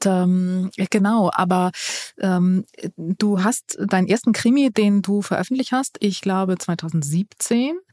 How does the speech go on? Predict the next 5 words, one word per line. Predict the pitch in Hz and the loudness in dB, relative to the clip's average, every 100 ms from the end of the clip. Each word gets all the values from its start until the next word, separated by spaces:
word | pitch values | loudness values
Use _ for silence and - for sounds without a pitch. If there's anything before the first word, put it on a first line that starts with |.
| - - - - - - | -12 -12 -12 -18 -16 -2
ähm, | 196 185 185 190 185 180 - | 0 2 4 4 2 -2 0
mit, | 185 214 - - | 4 4 0 -4
äh, | 202 190 | 0 0
Kommissar | 185 - 185 180 165 - 175 165 151 | 0 0 2 2 0 -2 -2 -2 -2
Luc, | 170 240 381 - - | 0 0 0 -8 -14